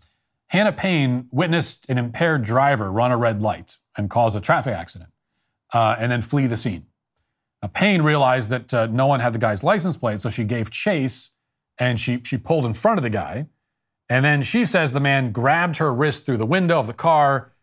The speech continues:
and, uh, her gun went off, killing him. Now, whether you think Hannah Payne is guilty of murder or not,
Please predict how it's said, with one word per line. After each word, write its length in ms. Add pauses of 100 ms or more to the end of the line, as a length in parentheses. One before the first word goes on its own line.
(200)
and, 420
uh, 160
her 120
gun 340
went 160
off, 240
killing 300
him. 160 (440)
Now, 80
whether 220
you 80
think 240
Hannah 220
Payne 200
is 100
guilty 280
of 100
murder 260
or 220
not, 400